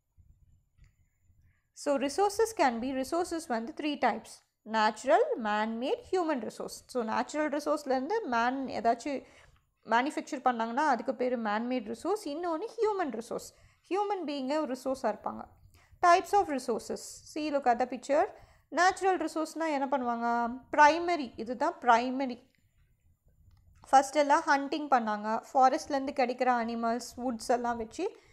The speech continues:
they were living, people were living. So this is natural resource. Man-made ரிசோர்ஸ்னா செகண்டரி ரிசோர்ஸ். அதாவது, ஆ, சுகர், சுகர் வந்துட்டு ப்ரொடியூஸ் பண்றாங்க மேன். So சுகர்லேருந்து, சுகர் ஃபேக்டரியிலேருந்து சுகர் கிடைக்குது நம்மளுக்கு.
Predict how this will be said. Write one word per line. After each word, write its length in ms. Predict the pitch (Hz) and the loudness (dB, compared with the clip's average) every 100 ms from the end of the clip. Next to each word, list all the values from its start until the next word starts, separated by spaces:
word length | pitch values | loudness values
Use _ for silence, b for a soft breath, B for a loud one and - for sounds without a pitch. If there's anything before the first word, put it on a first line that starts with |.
| b b b 277 | b b b 4
they 40 | |
were 260 | 285 277 262 | 6 6 2
living, 440 | 240 226 226 - | -2 -4 -8 -10
people 280 | 294 277 269 | -10 -4 0
were 280 | 240 247 226 | 2 0 -2
living. 200 | 220 226 | -6 -10
So 220 | - 311 | -8 -6
this 340 | 311 - 453 370 | -4 -4 -6 -2
is 60 | |
natural 520 | 269 247 262 269 254 - - | 0 0 -2 -2 -4 -10 -12
resource. 540 | 233 - 226 - - b b b b | -10 -8 -10 -12 -18 b b b b
Man-made 580 | 277 294 370 381 330 311 | 4 4 2 -2 -2 -4
ரிசோர்ஸ்னா 340 | 330 320 320 539 - | -4 -4 -4 -6 -2
செகண்டரி 600 | 370 359 381 370 359 262 | -2 0 -2 0 -2 -2
ரிசோர்ஸ். 340 | 262 220 208 - | -4 -6 -10 -8
அதாவது, 580 | - 202 220 220 403 523 B B B B | -4 0 0 0 -2 -2 B B B B
ஆ, 760 | - 240 240 233 226 - - _ _ - - - 349 | 4 6 6 6 4 0 -8 _ _ -20 -20 -6 -2
சுகர், 280 | 269 427 - - _ _ - | 4 4 2 -6 _ _ -10
சுகர் 260 | 320 370 330 | -2 0 2
வந்துட்டு 280 | 277 277 415 | 0 -2 -2
ப்ரொடியூஸ் 360 | 277 254 262 - | 0 0 -4 -6
பண்றாங்க 460 | 214 202 220 220 226 | -8 -6 -10 -10 -8
மேன். 300 | 214 220 226 _ _ _ _ | -6 -6 -10 _ _ _ _
So 180 | - 262 - | -6 -4 -2
சுகர்லேருந்து, 640 | 302 381 381 339 320 415 480 - - | 2 4 6 4 2 0 -2 -8 -8
சுகர் 240 | 311 311 311 | 0 0 6
ஃபேக்டரியிலேருந்து 680 | 285 269 - 269 262 247 381 - | 6 4 -2 -4 -4 -4 -6 -6
சுகர் 240 | 247 294 | -2 0
கிடைக்குது 520 | 269 226 220 220 214 | 2 0 0 -6 -6
நம்மளுக்கு. 300 | 214 220 214 | -10 -12 -12